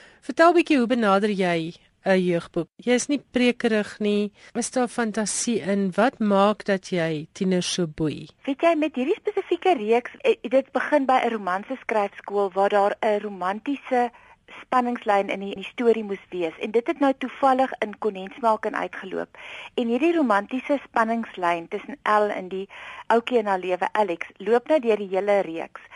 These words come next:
Speaker 2: En ek dink dis miskien wat dit lekker maak. Hulle is daar, maar hulle is nie heeltyd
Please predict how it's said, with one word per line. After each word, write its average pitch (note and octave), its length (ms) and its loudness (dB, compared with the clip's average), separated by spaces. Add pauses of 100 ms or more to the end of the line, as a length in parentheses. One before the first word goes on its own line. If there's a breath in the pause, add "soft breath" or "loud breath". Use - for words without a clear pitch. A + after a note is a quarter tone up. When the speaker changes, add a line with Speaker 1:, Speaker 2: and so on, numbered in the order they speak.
(300 loud breath)
Speaker 2:
En A#3+ 280 0 (420 loud breath)
ek C4 200 0
dink D#4+ 200 2
dis E4 140 -6
miskien D4 400 -4
wat B3 140 2
dit A#3 280 -4
lekker F#3 520 0
maak. A3+ 420 2
Hulle A3 240 0
is G#3+ 140 -6 (120)
daar, G3 440 4
maar A#3 180 2
hulle G#3 100 -2
is - 40 -14
nie A#3+ 80 -4
heeltyd G3 280 -4